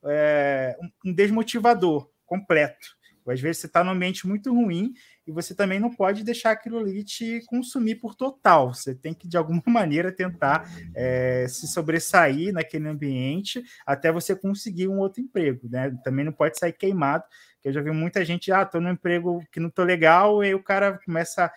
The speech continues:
a fazer tudo errado, começa a cagar no emprego, aí ele se queima e nem, nem sabe, né? É, pessoal, muito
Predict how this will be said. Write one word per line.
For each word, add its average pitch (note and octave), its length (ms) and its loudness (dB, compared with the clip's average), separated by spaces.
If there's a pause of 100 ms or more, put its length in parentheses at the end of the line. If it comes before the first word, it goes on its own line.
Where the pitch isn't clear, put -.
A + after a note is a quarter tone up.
(180)
a C#3 80 -4
fazer D#3 240 -4
tudo C#3 200 -8
errado, F3 640 4
começa C#3+ 380 -6
a - 20 -20
cagar C#3 320 -2
no C#3 60 -4
emprego, D#3+ 360 -4
aí F3+ 60 2
ele G3 80 -2
se G3+ 160 -10
queima F#3 400 -2 (340)
e D#3+ 60 -12
nem, D#3+ 640 -4
nem C#3+ 180 -2
sabe, B2 440 -4
né? B2 140 -2 (600)
É, D#3+ 600 6
pessoal, A3 580 6
muito A3 560 -6